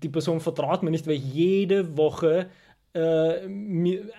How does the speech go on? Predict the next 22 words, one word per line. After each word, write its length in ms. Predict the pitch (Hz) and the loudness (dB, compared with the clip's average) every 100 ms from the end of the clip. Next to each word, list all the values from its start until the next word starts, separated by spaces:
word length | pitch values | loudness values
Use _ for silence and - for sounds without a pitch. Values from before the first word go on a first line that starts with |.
| 214 | -6
über 180 | 185 185 | 0 2
meine 280 | 170 170 156 | 2 0 0
Arbeit 280 | 160 151 147 | 0 0 2
reden 200 | 139 139 | 0 0
muss 180 | 127 | -2
und 160 | - 151 | -6 -4
ich 80 | 151 | -2
nicht 180 | 170 175 | -2 0
mal 120 | 170 | 0
in 140 | 165 | 0
Ruhe 260 | 156 170 160 | 0 0 0
arbeiten 400 | 156 160 139 143 | 0 2 0 -4
kann, 200 | 143 160 | -6 -4
sondern 300 | 165 151 156 | -2 -2 -2
ich 140 | 143 | 0
werde 180 | 147 156 | 0 0
ständig 360 | 143 170 180 180 | 0 0 0 -2
kontrolliert. 580 | 175 160 160 165 160 139 | -4 0 2 2 0 -2
Also 160 | 139 | -6
das 120 | 143 139 | -8 -4
kann 100 | |
ja 100 | 175 | -2